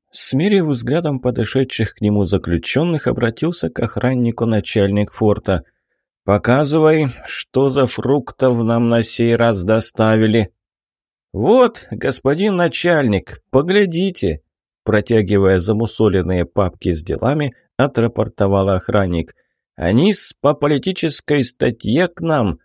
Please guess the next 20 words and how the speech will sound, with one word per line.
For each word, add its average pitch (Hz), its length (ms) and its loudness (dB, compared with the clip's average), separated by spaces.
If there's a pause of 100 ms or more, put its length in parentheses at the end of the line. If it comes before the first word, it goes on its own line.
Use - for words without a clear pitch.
(160)
да 95 200 0
и 147 160 0
по - 180 -4
физиономиям 175 840 -4
никак 170 400 -2 (120)
не 160 160 -4
шантропа 143 760 -2
какая. 131 680 0 (300)
И 78 100 -6
этот", 131 480 2 (260)
указывая 92 720 0
на 98 120 0
Миколу, 98 580 0 (260)
"из 117 280 -2
казаков 156 720 0
будет, 131 440 0
а 90 100 2
тот, - 440 -2
что - 340 -2
понемощнее", 113 1080 -2